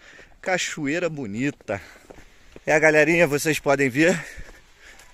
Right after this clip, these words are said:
que é uma, uma trilha bem rápida aqui também pra Cachoeira Bonita. Aqui é o mirante da Cachoeira Bonita, tá? Cachoeira Bonita é aqui embaixo,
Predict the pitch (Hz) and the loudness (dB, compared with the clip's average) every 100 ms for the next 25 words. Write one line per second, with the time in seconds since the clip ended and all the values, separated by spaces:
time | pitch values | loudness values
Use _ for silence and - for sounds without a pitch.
0 | - 127 131 143 123 113 - - - _ | -10 -4 0 2 2 0 -10 -20 -20 _
1 | _ - - 139 120 - 156 151 113 139 | _ -20 -12 -4 -4 -4 -4 -2 0 0
2 | 170 107 139 135 139 120 - 120 110 110 | -2 2 2 2 -2 -6 -6 -6 -6 -4
3 | 123 131 - - 113 107 104 98 - - | -4 -6 -14 -10 -2 2 2 -2 -10 -6
4 | 113 - 113 117 107 104 127 127 135 - | -6 -4 -2 -4 -4 -6 -4 -6 -10 -14
5 | - - - - - - 110 - 131 135 | -18 -20 -20 -20 -20 -12 -10 -4 0 0
6 | 117 - - _ - - _ 139 160 147 | -2 -10 -20 _ -20 -20 _ -6 -2 0
7 | 131 170 190 - 147 139 147 - 131 127 | 2 2 0 -4 -4 -4 -6 -8 -6 -6
8 | 127 110 104 143 - 156 - _ _ - | -6 -8 -8 -8 -10 -20 -20 _ _ -20
9 | - _ _ 113 131 131 - - - - | -20 _ _ -6 -4 -6 -14 -20 -20 -20
10 | - - - 233 208 226 202 185 170 156 | -20 -20 -10 -6 -6 -4 -4 -4 -6 -8
11 | 151 135 - - - - - - - _ | -8 -12 -14 -20 -20 -20 -20 -20 -20 _
12 | - 143 135 - 151 113 110 127 156 - | -10 -6 -6 -8 -10 -2 0 2 0 -6
13 | - 190 | -10 -12